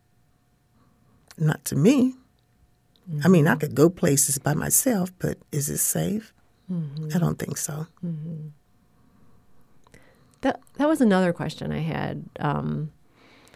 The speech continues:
Speaker 2: because I think deeply reporting on this case,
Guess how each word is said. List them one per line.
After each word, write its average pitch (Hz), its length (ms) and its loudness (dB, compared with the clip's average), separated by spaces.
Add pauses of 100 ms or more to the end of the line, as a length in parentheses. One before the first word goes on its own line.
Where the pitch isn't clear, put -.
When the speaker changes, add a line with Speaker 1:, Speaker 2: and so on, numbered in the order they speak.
(360)
Speaker 2:
because 190 200 2
I 190 80 6
think 220 400 2
deeply 202 360 4
reporting 165 460 2
on 143 160 -2
this 151 160 -4
case, 143 680 -4